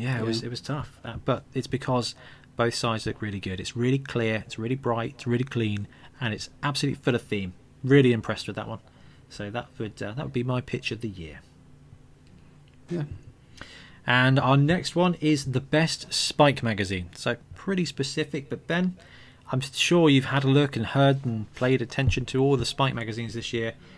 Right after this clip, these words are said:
Speaker 1: Which was your favourite?
Speaker 2: Oh, it'll be the Ogres. We recorded those episodes together, and going through that was r-, just really fun. I think they just filled it with all loads of stuff I like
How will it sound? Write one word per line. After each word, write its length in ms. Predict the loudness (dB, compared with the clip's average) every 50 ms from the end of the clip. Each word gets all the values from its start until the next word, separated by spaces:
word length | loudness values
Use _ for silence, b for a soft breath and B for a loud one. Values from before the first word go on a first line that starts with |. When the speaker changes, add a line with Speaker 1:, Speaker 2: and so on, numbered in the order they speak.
| B
Speaker 1:
Which 140 | B 0 2
was 140 | 2 2 2
your 80 | 2 2
favourite? 360 | 2 2 2 2 0 -4 -6 -8 -20 -20 -20 -20 _ -20 -20 -20 -18 -14 -6 0
Speaker 2:
Oh, 100 | 4 6 6 8
it'll 40 | 6
be 120 | 6 6
the 80 | 6 6
Ogres. 400 | 6 4 2 0 -2 -4 -6 -12 -18 -20 -20 -12 -4 2
We 80 | 4
recorded 380 | 4 4 6 6 6 6 6 6
those 180 | 4 4 4 4
episodes 400 | 0 -2 -2 -2 0 0 0 -2
together, 440 | -2 0 2 2 4 4 4 4
and 300 | 4 2 0 0 -2 -4 -4 0
going 220 | 2 4 4 4
through 180 | 2 2 2 2
that 240 | 4 2 0 0 -2
was 440 | -2 -2 -4 -4 -8 -10 -12 -12 -16 _ _ _ -20 -18 -18 -16 -16 -16 -14 -12 -10 -10 -8 -6
r-, 160 | -4 -4 -4 -6 -8 -14 -10 -6 -4 -4 -2
just 180 | -2 -2 0
really 100 | 0 0
fun. 380 | 0 2 2 2 2 2 -2 -2 -4
I 100 | -2 2
think 400 | 2 2 2 2 -2 -8 -16 -18 -20 -20 -20 -20 -20 -20 -20 -20 -20 -20 -20 -20 B B B B B B B B
they 100 | 4 6
just 160 | 6 6 6 6
filled 180 | 6 6 6
it 60 | 6
with 240 | 4 2 0 -2 -4
all 180 | -4 -2 2 4
loads 200 | 4 4 4 2
of 80 | -4
stuff 260 | -4 -4 -4 -4 -4 -2
I 140 | -2 0
like 360 | 0 -2 -4 -8 -10 -10 -14